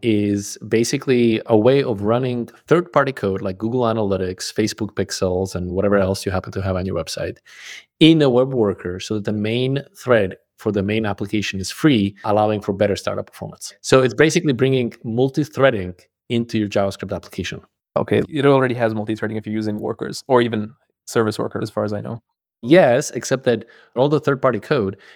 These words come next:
Speaker 1: has to be on the main thread. And so what Party Town allows you to do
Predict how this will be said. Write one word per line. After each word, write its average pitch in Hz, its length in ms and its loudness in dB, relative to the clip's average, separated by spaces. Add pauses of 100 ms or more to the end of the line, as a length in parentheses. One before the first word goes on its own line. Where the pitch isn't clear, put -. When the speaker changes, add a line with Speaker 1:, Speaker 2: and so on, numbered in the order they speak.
Speaker 1:
has 123 300 -2
to - 100 -8
be 110 340 -2
on 110 160 -2
the 104 60 -2
main 95 200 -2
thread. - 340 -2 (580)
And 101 160 -6
so 110 100 0
what 107 160 0
Party 151 200 -4
Town 143 120 0
allows 101 440 -4
you 98 60 -10
to - 100 -12
do 92 280 -6